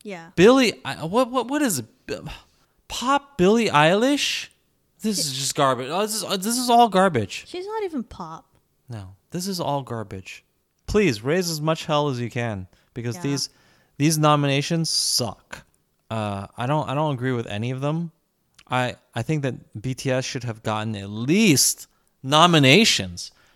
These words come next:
Speaker 2: I'm not saying they should have won, okay? I'm not saying they should have won. But a nomination. Come on, please. At least one.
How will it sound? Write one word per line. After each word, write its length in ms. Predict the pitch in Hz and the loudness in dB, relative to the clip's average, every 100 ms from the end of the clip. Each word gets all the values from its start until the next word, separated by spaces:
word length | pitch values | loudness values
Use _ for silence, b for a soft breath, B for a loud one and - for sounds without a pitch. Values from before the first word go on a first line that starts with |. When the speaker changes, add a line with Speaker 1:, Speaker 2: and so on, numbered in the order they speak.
| _ 370 | _ -6
Speaker 2:
I'm 80 | |
not 120 | 415 330 | -4 -2
saying 200 | 220 156 | -2 -2
they 100 | 127 | -4
should 160 | 143 | -4
have 120 | 117 101 | -6 -8
won, 360 | 110 98 90 | -8 -8 -10
okay? 400 | 95 - 98 101 - _ | -14 -10 -10 -10 -16 _
I'm 140 | 175 214 | -8 -6
not 160 | 196 | -6
saying 200 | - 123 | -6 -6
they 60 | 107 | -8
should 160 | - 104 | -12 -16
have 120 | 95 | -16
won. 400 | 90 95 107 - _ _ _ _ | -16 -16 -18 -20 _ _ _ _
But 360 | 190 147 - _ _ _ _ _ _ | 4 4 2 _ _ _ _ _ _
a 60 | 131 | -6
nomination. 800 | 135 139 131 113 104 - 98 87 _ _ _ _ - | -4 -2 -2 -4 -6 -10 -16 -20 _ _ _ _ -12
Come 200 | 135 127 | -6 -4
on, 260 | 95 87 | -6 -8
please. 560 | - 120 95 85 - - _ _ _ _ | -12 -10 -10 -12 -18 -20 _ _ _ _
At 140 | 160 196 | 2 6
least 240 | 254 - | 6 6
one. 560 | 185 254 294 160 95 | 6 8 8 8 4